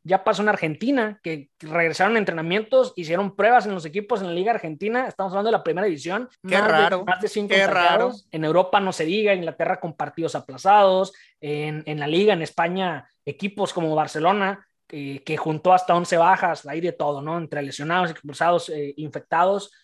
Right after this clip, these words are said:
Speaker 1: hasta, eh, once bajas por ahí. Va a ser complicado, esperemos no impacte como hace un año este tema, pero definitivamente creo que va, va, va a complicar ese factor bastante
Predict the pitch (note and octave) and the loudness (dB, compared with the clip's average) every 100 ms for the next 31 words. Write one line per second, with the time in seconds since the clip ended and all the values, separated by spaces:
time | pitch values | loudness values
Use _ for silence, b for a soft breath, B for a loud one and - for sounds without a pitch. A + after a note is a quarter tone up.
0 | b - - - F#3 E3 D#3 D#3+ D3+ D3 | b -12 -10 -8 -6 -4 -4 -6 -8 -8
1 | C3+ B2+ _ E3+ E3+ F3 F3 F3+ F3 - | -8 -12 _ -6 -2 2 2 0 -4 -6
2 | D3 E3 F#3+ E3+ E3+ A#3+ B3 A#3 E3+ C#3+ | -4 -2 0 0 0 0 0 -2 -4 -4
3 | D#3+ F3 B3+ - F3 - E3+ E3 G3 G3+ | 0 2 2 -4 -12 -6 -4 -2 -4 -4
4 | G3 G3 G3 - B3 E3 D#3 - F3+ D#3 | -4 -2 -4 -4 -10 -8 -10 -10 -8 -8
5 | D#3 E3+ D#3+ D3+ D3+ D#3+ A3 b b b | -6 -8 -10 -10 -8 -8 -10 b b b
6 | _ D#3+ D#3 D3 D3 C#3+ D#3 E3 F3 F#3 | _ 0 2 0 -4 -4 -2 -2 0 -2
7 | - E3 F3+ E3+ D#3+ D3+ D3+ D3+ D#3 D#3 | -2 -2 0 0 -2 -2 -4 -2 0 -2
8 | - D#3 D#3 - G#3+ D#3+ D3+ E3 E3+ F3+ | -6 -4 -4 0 -2 -2 -4 -2 -2 -4
9 | D#3+ - D3+ D3 D3+ - D3 C#3 E3 C#3 | -10 -10 -8 -4 -6 -6 -10 -6 -6 -6